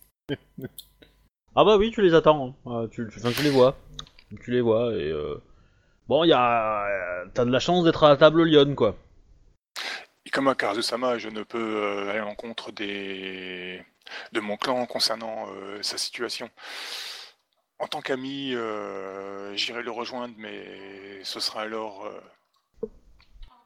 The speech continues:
Speaker 3: personnellement, sans y mêler, euh, mon clan.
Speaker 2: Hmm, n'êtes-vous pas, euh, n'êtes-vous pas aujourd'hui, euh, la responsable du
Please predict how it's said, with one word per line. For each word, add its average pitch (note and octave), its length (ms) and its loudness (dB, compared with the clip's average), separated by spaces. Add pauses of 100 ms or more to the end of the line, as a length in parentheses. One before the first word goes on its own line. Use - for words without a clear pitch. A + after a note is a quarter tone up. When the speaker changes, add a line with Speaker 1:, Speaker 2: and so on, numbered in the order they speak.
(160)
Speaker 3:
personnellement, A#2 560 -6 (280)
sans - 220 -12 (1120)
y A#2+ 60 -10
mêler, A2+ 380 -6
euh, G2+ 100 -8 (600)
mon A2+ 80 -4
clan. - 160 -4 (760)
Speaker 2:
Hmm, F#3 340 -2 (160)
n'êtes-vous F3 340 -4
pas, G#3 340 4
euh, D#3+ 460 -2 (1500)
n'êtes-vous A2+ 280 -6
pas C3 220 4
aujourd'hui, B2 640 -2
euh, G#2+ 280 0
la A2 200 2
responsable A#2 800 -2
du A2 260 -14